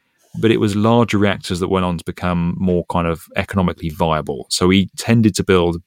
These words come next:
bigger nuclear fission reactors worldwide and drive electricity from those. The idea of S M Rs kind of, kind of fell away.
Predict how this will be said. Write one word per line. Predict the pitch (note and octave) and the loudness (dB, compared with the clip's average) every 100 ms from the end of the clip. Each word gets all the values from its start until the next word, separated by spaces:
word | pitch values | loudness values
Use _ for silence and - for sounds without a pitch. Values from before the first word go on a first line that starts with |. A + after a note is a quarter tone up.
| - | 0
bigger | G2+ F#2+ F2+ E2+ - | 2 2 2 0 0
nuclear | F#2 F#2+ - F2 | 0 0 0 -4
fission | - F#2 E2 | 0 0 0
reactors | E2 E2 - E2+ D#2+ - - - - | -2 -4 -4 -4 -2 -2 -6 -8 -6
worldwide | E2+ E2+ E2 F2 E2+ E2+ E2 - | 0 0 0 -2 0 0 -2 -4
and | F2 E2 | -6 -2
drive | F2+ E2+ | 0 0
electricity | E2 - F2+ - | -2 -8 -8 -8
from | E2 | -4
those. | F2+ F#2 G2+ - - _ _ _ _ | 0 2 2 -2 -8 _ _ _ _
The | G2+ | -2
idea | G2 F2+ G#2 | -2 2 4
of | F#2+ | 4
S | F#2+ - | 0 -2
M | F#2 | 0
Rs | F2+ E2+ - | 2 0 -2
kind | F2+ E2 | -4 -4
of, | D#2+ _ - | -6 _ -12
kind | D#2 | -12
of | D2+ | -8
fell | - - | -8 -6
away. | F2 F2 | -2 -2